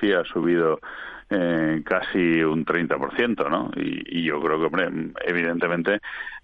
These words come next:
Ferrovial, todos sabemos que barata, barata no está. O sea, lo, los múltiplos de, de A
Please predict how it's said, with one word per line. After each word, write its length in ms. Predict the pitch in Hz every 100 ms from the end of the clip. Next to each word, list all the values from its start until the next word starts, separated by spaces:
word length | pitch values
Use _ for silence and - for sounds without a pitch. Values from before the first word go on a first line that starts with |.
| -
Ferrovial, 640 | 98 85 82 85 90 110 -
todos 240 | 104 92
sabemos 400 | - 113 92 98 -
que 100 | 107
barata, 500 | 90 82 87 80 95
barata 400 | 92 92 110 107
no 180 | 90 80
está. 360 | - 127 95
O 60 | -
sea, 220 | - 78
lo, 300 | 78 71 71
los 320 | 71 73 76
múltiplos 500 | 80 82 78 87 82
de, 300 | 87 85 85
de 160 | 85
A 80 | 85